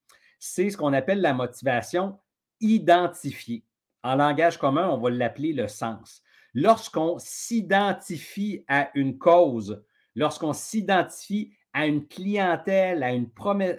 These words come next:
profession, à une entité, lorsqu'on s'imprime dans quelque chose de plus large que soi, c'est de la motivation identifiée.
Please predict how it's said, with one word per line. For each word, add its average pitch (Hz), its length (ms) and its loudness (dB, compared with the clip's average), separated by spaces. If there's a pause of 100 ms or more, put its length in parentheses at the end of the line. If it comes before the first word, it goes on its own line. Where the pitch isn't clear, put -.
(120)
profession, 190 640 -2
à 151 80 2
une 135 260 0
entité, 208 640 -6 (400)
lorsqu'on 170 640 0
s'imprime 214 600 -2
dans 151 140 2
quelque 160 340 -2
chose 202 360 -6
de 123 100 -4
plus 226 400 -2
large 208 640 2
que 123 140 -2
soi, 160 420 -4 (540)
c'est - 340 0
de 190 80 -2
la 156 120 6
motivation 147 800 0 (100)
identifiée. 165 800 -2